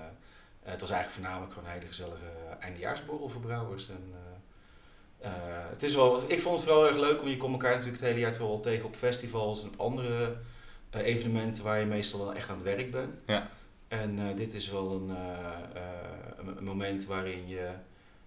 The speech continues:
Speaker 1: eigenlijk niet zoveel hoeft en, eh, even gewoon, eh, gewoon gezellig kan kletsen, bij kan praten. En, eh, ook, eh, weer nieuwe brouwers leren kennen die, eh, die je anders misschien, eh,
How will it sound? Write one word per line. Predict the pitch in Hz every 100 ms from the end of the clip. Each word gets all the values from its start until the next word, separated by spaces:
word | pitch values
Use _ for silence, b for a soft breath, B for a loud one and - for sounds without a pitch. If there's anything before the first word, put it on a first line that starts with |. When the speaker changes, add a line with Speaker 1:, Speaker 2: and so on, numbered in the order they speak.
| b
Speaker 1:
eigenlijk | 95 95 90
niet | 98
zoveel | 104 95 95
hoeft | 131 - - -
en, | 113 107 101
eh, | 101 90 101
even | 98
gewoon, | 98 90 87
eh, | 82 78 78
gewoon | 98
gezellig | 90 107 87
kan | 87
kletsen, | 107 95 - 95
bij | 90 90
kan | 95
praten. | 92 87 85 -
En, | 82 - 85 82
eh, | 87 - b b b b b -
ook, | 107 -
eh, | 104
weer | 95 107
nieuwe | 113 110
brouwers | 104 107 107
leren | 104 95
kennen | 104 98 98
die, | 92 92
eh, | 92 90 90
die | - 92
je | 98
anders | 92 92
misschien, | - - 92
eh, | 90